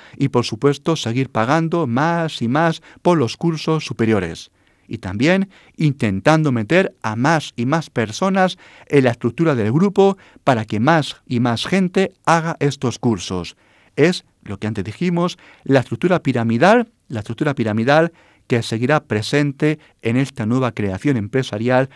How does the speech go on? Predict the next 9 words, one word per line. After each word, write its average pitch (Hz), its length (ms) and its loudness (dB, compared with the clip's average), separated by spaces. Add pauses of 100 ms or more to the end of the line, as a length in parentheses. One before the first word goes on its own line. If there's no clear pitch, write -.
de 110 200 -2
Keith 151 320 -2 (180)
Rainier. 110 540 0 (680)
Un 139 220 2
líder 214 300 2
que - 100 -4
además 143 460 0 (140)
se - 180 0
autodenomina 131 800 2